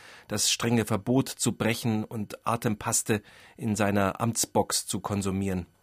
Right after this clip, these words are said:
Er beobachtet den Amtsleiter. Lohmeier selbst hat nie eine Atembombenexplosion erlebt, wohl aber kennt er Aufzeichnungen und Berichte,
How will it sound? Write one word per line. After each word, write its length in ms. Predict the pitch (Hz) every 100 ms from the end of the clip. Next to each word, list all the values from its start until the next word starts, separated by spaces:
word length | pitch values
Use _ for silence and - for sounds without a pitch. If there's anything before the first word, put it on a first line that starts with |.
| _ _ _ _ _ _ _ _ _ _ _ _
Er 300 | 107 101 104
beobachtet 600 | 117 135 143 113 - -
den 160 | 104
Amtsleiter. 680 | 113 113 - 104 92 101 90 - _ _ _ _ _ _ _ _ _ _ _ _ _ 117
Lohmeier 400 | 151 147 120 117
selbst 380 | 135 143 -
hat 160 | 131 -
nie 260 | 151 165 -
eine 320 | 120 113 -
Atembombenexplosion 1400 | 117 117 110 104 107 107 107 - - - 98 107 104
erlebt, 580 | 101 101 98 95 - 104
wohl 220 | 104 139 -
aber 240 | 135 123
kennt 380 | - 139 147 -
er 200 | 113 -
Aufzeichnungen 800 | 151 - - 120 131 139 147 -
und 260 | 110 -
Berichte, 520 | 117 107 143 - 101